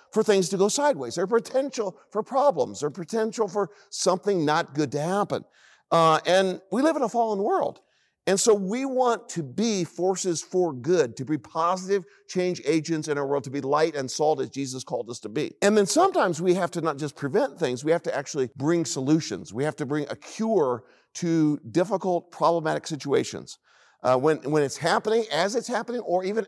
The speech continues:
after it's happened, after the disaster, after something bad has happened, we can come in as God's people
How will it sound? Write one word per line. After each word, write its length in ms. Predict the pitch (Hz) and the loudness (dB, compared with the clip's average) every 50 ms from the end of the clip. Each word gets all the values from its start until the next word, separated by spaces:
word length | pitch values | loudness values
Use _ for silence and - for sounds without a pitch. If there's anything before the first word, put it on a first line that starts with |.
| _ - | _ -8
after 500 | 160 190 233 220 - - 285 214 170 - - | -4 -4 -4 -6 -4 0 2 2 2 2 -4
it's 120 | 131 - - | -6 -8 -6
happened, 300 | 147 120 120 - 113 110 | -6 -6 -6 -6 -8 -6
after 400 | 139 180 - - 247 220 190 - - _ _ _ _ _ - | -4 -4 -4 2 4 2 2 2 -2 _ _ _ _ _ -2
the 80 | 170 | -2
disaster, 520 | 160 170 175 147 165 151 139 - - 123 - | 0 0 0 2 2 0 -2 -2 -6 -8 -4
after 320 | 123 151 190 - - 208 | -2 -2 -2 2 2 0
something 360 | 180 - 190 170 160 170 156 | 0 2 -2 -2 0 -2 0
bad 180 | 139 143 143 131 | 0 0 0 0
has 140 | 135 - - | -2 -4 -4
happened, 420 | 175 165 165 170 160 147 127 117 _ - - - _ _ _ _ | -2 -2 -2 -2 -2 -2 -4 -4 _ -14 -20 -20 _ _ _ _
we 240 | - 143 175 240 277 | -6 -2 -2 -2 0
can 220 | - 285 320 294 | 0 -2 -2 -2
come 260 | - 226 240 202 185 170 | -4 -6 -6 -4 -2 -2
in 140 | 156 147 | -2 -2
as 180 | 143 135 131 123 | -2 -4 -4 -4
God's 300 | - 143 143 151 151 139 | -4 -2 -2 -2 -4 -6
people 640 | _ - - 160 139 104 110 107 95 95 98 _ | _ -10 -6 -6 -6 -4 -4 -6 -6 -6 -8 _